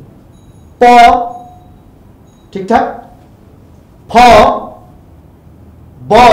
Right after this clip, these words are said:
ভ, ম। হ্যাঁ, এরকম হলো কেন? হ্যাঁ, তার মানে বুঝে ফেললাম, এটা উচ্চারণ করতে গিয়ে নাক লাগছে। আবার দেখো, ট,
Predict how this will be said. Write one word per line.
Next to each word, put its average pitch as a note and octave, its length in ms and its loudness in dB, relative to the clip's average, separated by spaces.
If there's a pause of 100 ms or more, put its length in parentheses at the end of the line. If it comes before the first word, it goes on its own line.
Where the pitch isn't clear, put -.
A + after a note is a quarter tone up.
(1400)
ভ, B2 120 -8 (1200)
ম। C4+ 60 -12 (760)
হ্যাঁ, - 200 -8 (240)
এরকম C4+ 240 -8
হলো C#4+ 160 -2
কেন? C#4+ 140 -4 (420)
হ্যাঁ, E3 580 -4
তার C#4 200 -4
মানে D4+ 180 -4
বুঝে A#3+ 380 -8
ফেললাম, G#3 540 -2 (240)
এটা A3+ 220 -2
উচ্চারণ D4 340 -4
করতে C4 200 -8
গিয়ে C#4+ 140 -4
নাক A#3 340 -2
লাগছে। - 540 -8 (340)
আবার C4+ 260 -2
দেখো, F#3+ 520 -6 (1600)
ট, C4 40 -4